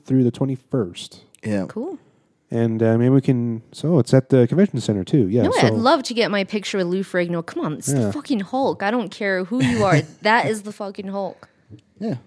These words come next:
Speaker 1: Yeah, so that's coming. Uh, I, I guess we're gonna go with that since
Speaker 2: guess
Speaker 1: there's
Speaker 2: it-
Speaker 1: no, uh,
Speaker 2: <laughs> Nothing else
Speaker 1: there's
Speaker 2: going
Speaker 1: no
Speaker 2: on there.
Speaker 1: Ace this year, so
Speaker 3: Yeah.
Speaker 2: I'm assuming that's
Speaker 3: Fucking
Speaker 2: what's gonna
Speaker 3: Albuquerque.
Speaker 2: replace it.
Speaker 1: Oh yeah, may-,
Speaker 2: Yeah.
Speaker 1: maybe.
Speaker 2: 'Cause
Speaker 1: And, uh,
Speaker 2: Ace was
Speaker 1: cool.
Speaker 2: around that same time.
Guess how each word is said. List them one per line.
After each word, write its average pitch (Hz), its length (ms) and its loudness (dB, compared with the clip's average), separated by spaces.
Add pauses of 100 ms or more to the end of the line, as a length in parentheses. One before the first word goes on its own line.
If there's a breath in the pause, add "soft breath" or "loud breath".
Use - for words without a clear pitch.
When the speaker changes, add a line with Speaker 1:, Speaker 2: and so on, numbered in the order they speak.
(520)
Speaker 1:
Yeah, 131 220 4
so 156 140 2
that's 160 180 2
coming. 139 460 2 (320)
Uh, 104 540 2 (140)
I, 107 120 -12 (180)
I 101 60 -10
guess 113 180 -8
we're 117 60 -6
gonna 107 100 -4
go 113 140 2
with 117 140 2
that 123 200 0
since 123 160 -2
Speaker 2:
guess 392 80 4
Speaker 1:
there's 131 140 4
Speaker 2:
it- 165 60 0
Speaker 1:
no, 143 280 6
uh, 120 200 4
Speaker 2:
<laughs> 117 280 -2
Nothing 190 260 -6
else 233 200 -4
Speaker 1:
there's 120 180 4
Speaker 2:
going 113 60 2
Speaker 1:
no 170 80 4
Speaker 2:
on 107 60 -2
there. 127 100 2
Speaker 1:
Ace 196 220 0
this 127 280 0
year, 110 260 4 (140)
so - 220 -4
Speaker 3:
Yeah. 262 520 0
Speaker 2:
I'm 185 80 4
assuming 196 460 4
that's 135 240 4
Speaker 3:
Fucking 143 100 -2
Speaker 2:
what's - 140 -2
gonna 131 160 -2
Speaker 3:
Albuquerque. 123 220 2
Speaker 2:
replace 156 260 -4
it. - 140 -20 (100)
Speaker 1:
Oh 170 120 4
yeah, 123 280 4 (220)
may-, 120 100 0
Speaker 2:
Yeah. 113 160 0
Speaker 1:
maybe. 110 420 -2
Speaker 2:
'Cause 117 180 -2
Speaker 1:
And, 113 60 -4
uh, - 40 2
Speaker 2:
Ace 226 200 2
was 139 120 -2
Speaker 1:
cool. 120 100 4
Speaker 2:
around 120 160 0
that 123 160 -4
same 131 220 -8
time. 156 380 -10